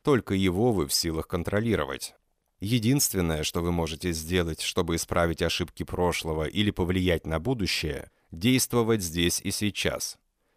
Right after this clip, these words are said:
Это нелегко. Не нужно отмахиваться, думая, что все образуется само собой.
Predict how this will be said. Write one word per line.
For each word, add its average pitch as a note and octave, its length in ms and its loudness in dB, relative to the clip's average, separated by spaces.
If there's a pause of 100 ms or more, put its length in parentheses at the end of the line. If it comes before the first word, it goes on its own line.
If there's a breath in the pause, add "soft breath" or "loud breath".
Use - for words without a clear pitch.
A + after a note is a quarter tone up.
(160)
Это D3 260 0
нелегко. B2 600 2 (440)
Не D3+ 180 4
нужно G2 400 4
отмахиваться, F#2 680 0
думая, E2 280 -2
что E2 220 -2
все F2+ 240 0
образуется F2 640 -2
само D#2 300 -2
собой. E2 520 -4